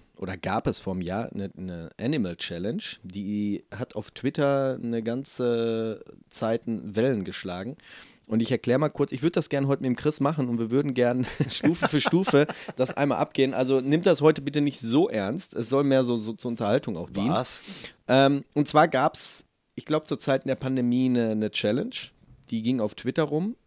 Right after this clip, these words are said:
Speaker 1: und besonders in den U S A hat die publik gemacht.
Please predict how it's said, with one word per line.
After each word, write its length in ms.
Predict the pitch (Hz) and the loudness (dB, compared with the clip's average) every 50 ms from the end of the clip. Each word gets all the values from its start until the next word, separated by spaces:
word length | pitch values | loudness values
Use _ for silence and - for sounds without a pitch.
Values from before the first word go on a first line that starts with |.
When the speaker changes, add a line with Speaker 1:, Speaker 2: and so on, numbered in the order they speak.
| _ - | _ 0
Speaker 1:
und 420 | - 120 120 120 123 117 - - | 2 4 4 4 2 0 -2 -2
besonders 420 | 123 107 113 131 151 151 139 - | 0 2 2 2 2 2 0 -2
in 380 | - - 117 117 113 113 113 110 | -4 -2 0 0 2 2 2 2
den 120 | 110 107 101 | 2 0 0
U 120 | 80 120 113 | 2 2 2
S 180 | 104 - - | 2 0 -2
A 220 | - 107 120 139 147 | -4 -2 -2 -2 -2
hat 160 | 143 - - | -4 -4 -4
die 140 | 123 113 110 | -4 -4 -2
publik 300 | 104 117 107 104 113 117 | -2 -2 -2 -2 -2 -2
gemacht. 340 | - 139 143 156 185 - - | -2 -2 -2 -2 -6 -6 -10